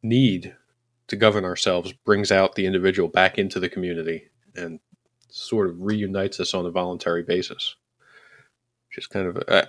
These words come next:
I thought that was kind of a beautiful way of putting it. Is that, that, that, and then, and then he has that, that habit of free association for political purposes also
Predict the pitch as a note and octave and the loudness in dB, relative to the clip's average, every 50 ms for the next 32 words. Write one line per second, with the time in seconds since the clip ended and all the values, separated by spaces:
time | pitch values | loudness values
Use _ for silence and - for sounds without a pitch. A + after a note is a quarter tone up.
0 | _ _ G#2 G#2 - A#2+ G#2 G2 F#2 F#2+ - - G#2 G2+ F2 E2 G#2 G#2+ G2+ F#2 | _ _ -8 -2 -2 0 0 0 0 -2 -2 0 0 0 0 0 2 2 2 2
1 | - F2+ F2+ F#2 E2+ - _ _ G2+ F#2+ F#2 - - C2+ - _ _ - - _ | 0 0 0 0 -4 -6 _ _ -4 -4 -2 -6 -8 -8 -10 _ _ -20 -20 _
2 | _ _ _ _ _ _ _ - - - - - - - F#2 F2 - _ _ _ | _ _ _ _ _ _ _ -20 -16 -16 -16 -12 -4 -2 -2 -2 -4 _ _ _
3 | _ _ - G2 F#2 - G#2 - A2+ A2+ A2+ A2 A2 G#2+ - A2+ G#2 G2+ G2+ G2 | _ _ -2 -2 -2 -2 -2 -2 0 0 2 2 2 0 0 -4 -6 -6 -6 -4
4 | F#2+ F#2+ G2 F#2+ - G2 E2+ - _ _ _ - F#2+ F#2 - - G2+ F#2+ G2+ F2+ | -4 -4 -4 -4 -6 -8 -8 -10 _ _ _ -4 -4 -4 -2 -2 -2 -2 -2 -4
5 | F2+ E2 - - G#2+ F#2+ F2 - - F2 F2 - G2 G#2 A2 G#2+ - - F2 E2+ | -6 -8 -4 -2 -2 -2 -2 -2 -4 -4 -4 -2 0 0 0 0 -2 -8 -10 -12
6 | F2 - _ _ _ _ _ - - - B2+ D3+ C3 - G#2 - - F2 - - | -14 -16 _ _ _ _ _ -16 -2 -2 0 0 0 -2 -4 -8 -8 -10 -10 -10
7 | - - F#2 - - F2+ F#2+ G2 - - E2+ E2+ F2 - | -12 -14 -12 -8 -6 -4 -4 -6 -6 -8 -8 -8 -8 -10